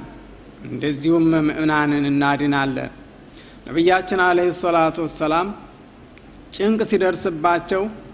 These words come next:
«ላ ኢላሃ ኢለላሁ አልዓዚሙ አልሐሊም፣ ላ ኢላሃ ኢለላሁ ረቡ ሰማዋት ወልአርድ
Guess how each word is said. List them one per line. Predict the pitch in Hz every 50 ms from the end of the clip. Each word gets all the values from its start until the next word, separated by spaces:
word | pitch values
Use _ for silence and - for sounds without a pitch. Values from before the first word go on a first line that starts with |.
| - - - - - - - - - - - -
«ላ | 143 139 147 160 160 160
ኢላሃ | - 170 165 165 160 160 156 165 160 -
ኢለላሁ | 160 165 160 156 151 151 151 151 156 151 151 156
አልዓዚሙ | 160 151 143 151 151 135 143 151 156 151 151
አልሐሊም፣ | 151 143 - - 147 147 147 156 160 175 214 233 226 - -
ላ | - - - 131 131
ኢላሃ | 147 147 143 143 143 135 135 151 -
ኢለላሁ | 156 151 147 147 143 143 143 143 143 139 143
ረቡ | 147 143 135 135 131 147 147
ሰማዋት | - - 151 143 143 139 139 139 139 135 135 131 -
ወልአርድ | 143 135 139 - - 165 185 233 220